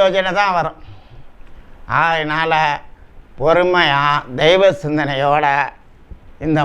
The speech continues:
மாசத்தை தள்ளுங்க. ஏன்னா சந்திராஷ்டம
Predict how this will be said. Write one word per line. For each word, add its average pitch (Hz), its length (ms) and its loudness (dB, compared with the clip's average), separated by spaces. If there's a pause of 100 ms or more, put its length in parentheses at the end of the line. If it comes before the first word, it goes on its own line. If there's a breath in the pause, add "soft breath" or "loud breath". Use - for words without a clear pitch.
(120)
மாசத்தை 156 440 0 (160)
தள்ளுங்க. 127 320 -2 (640 loud breath)
ஏன்னா 143 200 0 (1300)
சந்திராஷ்டம 196 720 0